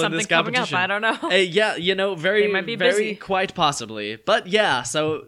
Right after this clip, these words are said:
Speaker 2: th-, I think those are all my thoughts about Zebra's performance.
Speaker 1: Yeah, I, I agree.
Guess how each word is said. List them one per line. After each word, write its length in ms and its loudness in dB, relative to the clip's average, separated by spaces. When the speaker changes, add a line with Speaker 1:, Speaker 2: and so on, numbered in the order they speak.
Speaker 2:
th-, 120 -2
I 100 2
think 140 -6
those 160 0
are 80 2
all 100 2
my 180 0
thoughts 300 -2
about 240 -4
Zebra's 260 -10
performance. 680 -14
Speaker 1:
Yeah, 260 0
I, 360 0
I 180 -2
agree. 380 -8